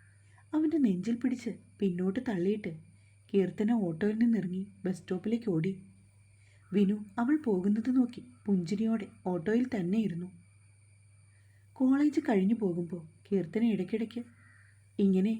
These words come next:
അവനെ കാണാൻ വരാറുണ്ട്. രണ്ടുപേരും പത്ത് പതിനഞ്ച് മിനിറ്റോളം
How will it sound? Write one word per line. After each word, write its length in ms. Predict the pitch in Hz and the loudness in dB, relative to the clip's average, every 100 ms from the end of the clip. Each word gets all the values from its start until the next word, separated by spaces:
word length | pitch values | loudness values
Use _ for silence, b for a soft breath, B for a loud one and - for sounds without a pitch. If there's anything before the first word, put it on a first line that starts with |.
| - - | -6 -4
അവനെ 260 | 202 175 226 | 0 0 -2
കാണാൻ 360 | 269 220 214 262 | -2 0 2 4
വരാറുണ്ട്. 460 | 240 247 240 - - - - b b b 202 | 4 2 0 -4 -10 -20 -20 b b b 0
രണ്ടുപേരും 560 | 190 175 220 247 226 - - | 2 2 2 2 0 -6 -14
പത്ത് 240 | - 185 - | -8 -8 -4
പതിനഞ്ച് 360 | 196 202 208 269 | 0 0 2 2
മിനിറ്റോളം 520 | 208 190 214 214 | 2 0 -4 -8